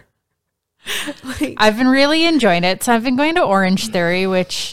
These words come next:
Speaker 2: which people may or may not have heard of. And let me give a couple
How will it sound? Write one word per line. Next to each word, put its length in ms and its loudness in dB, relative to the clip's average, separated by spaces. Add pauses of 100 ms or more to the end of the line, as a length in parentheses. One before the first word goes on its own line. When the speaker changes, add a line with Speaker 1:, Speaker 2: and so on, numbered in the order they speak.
(120)
Speaker 2:
which 260 -8
people 240 -4
may 180 2
or 80 2
may 120 2
not 160 2
have 80 -2
heard 240 -2
of. 440 -2
And 400 -4
let 120 -4
me 80 -2
give 200 -2
a 420 2
couple 640 -2